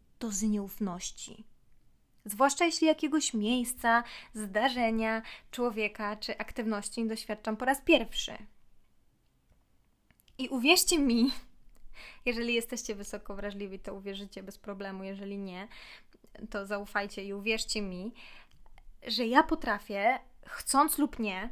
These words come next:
a częściej jednak nie chcąc, zinterpretować jeden uśmiech na tryliady wersji, yy, i znaczeń. I nie wiem, czy ja już w ogóle mam, yy, mówiłam o tym,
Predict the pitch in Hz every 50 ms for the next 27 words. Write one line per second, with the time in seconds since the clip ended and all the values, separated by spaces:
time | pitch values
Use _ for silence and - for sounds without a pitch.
0 | - - - - - - - - - - - - 240 233 - 269 - - - 277
1 | 285 285 294 294 - 247 285 254 - - - 185 208 262 339 - - - - -
2 | - - - - - - - - - - - - - - - - 254 220 254 277
3 | 254 - 285 277 - 269 269 - 285 262 269 254 - 269 277 285 320 320 - -
4 | - 254 240 - - 269 277 269 - 254 240 240 240 - - - - - - 311
5 | 302 285 269 277 277 262 254 220 254 247 202 202 220 226 220 220 - - - -
6 | 226 226 226 220 220 220 214 - - - 214 214 214 214 214 - - 233 220 220
7 | 196 190 - 202 196 202 - - - - _ - - - _ _ _ _ _ _
8 | - - - - 254 269 311 392 440 392 - - 269 262 254 254 226 247 247 226
9 | 254 254 247 247 233 226 220 - - - 233 226 226 226 233 247 254 339 294 233
10 | 202 208 - - 202 240